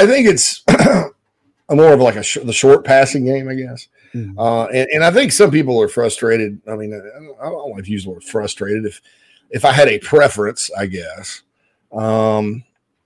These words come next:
Speaker 1: I would, uh, you know, I'd prefer to see Juice Wells get laterally more. They seem to like to, to, to throw it to him short and see if he can go make a play. But I, I think the guy can get downfield,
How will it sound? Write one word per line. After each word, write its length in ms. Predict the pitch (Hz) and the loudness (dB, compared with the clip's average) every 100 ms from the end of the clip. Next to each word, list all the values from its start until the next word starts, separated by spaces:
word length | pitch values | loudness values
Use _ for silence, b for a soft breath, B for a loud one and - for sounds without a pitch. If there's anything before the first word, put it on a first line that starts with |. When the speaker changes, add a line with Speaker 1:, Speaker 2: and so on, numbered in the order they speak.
| - | 0
Speaker 1:
I 160 | 113 | 4
would, 240 | 120 117 113 | 4 4 2
uh, 400 | 113 107 101 - - | 2 2 0 -6 -8
you 120 | 107 | -6
know, 120 | 98 | -4
I'd 220 | 92 131 127 | 2 2 2
prefer 380 | - 127 123 | 0 2 2
to 60 | 117 | 2
see 200 | - 120 | 0 -4
Juice 320 | 92 110 - | -4 -6 -2
Wells 300 | 113 107 101 | 0 2 0
get 140 | 104 101 104 107 | -4 -8 -10 -6
laterally 520 | 104 104 104 107 - | -2 -2 -2 -6 -8
more. 380 | 120 107 110 107 | -6 -4 -4 -8
They 120 | 104 | -12
seem 200 | 101 131 107 | -8 -6 -6
to 60 | |
like 200 | 107 101 | -6 -6
to, 180 | 107 98 b b b b b - | -8 -10 b b b b b -4
to, 220 | 113 104 | -2 -2
to 140 | - | -4
throw 260 | 98 123 117 | -4 0 2
it 100 | 107 | 2
to 80 | 107 | 0
him 180 | 110 101 | -4 -4
short 480 | - 113 110 104 104 | -4 0 2 2 0
and 120 | 98 | -10
see 140 | 110 | -8
if 80 | 98 | -6
he 60 | 104 | -6
can 80 | |
go 100 | 101 | -6
make 240 | 104 101 - | -6 -8 -10
a 60 | |
play. 480 | - 110 113 110 107 | -10 -2 0 2 0
But 120 | 101 | 0
I, 120 | 110 104 _ b b b - | 0 0 _ b b b -4
I 120 | 127 | 0
think 140 | 123 | 0
the 60 | 113 | 0
guy 200 | 117 107 | 0 0
can 100 | 92 | 0
get 140 | 110 | -4
downfield, 640 | 95 104 90 - 113 98 | -2 -4 -4 -2 0 -2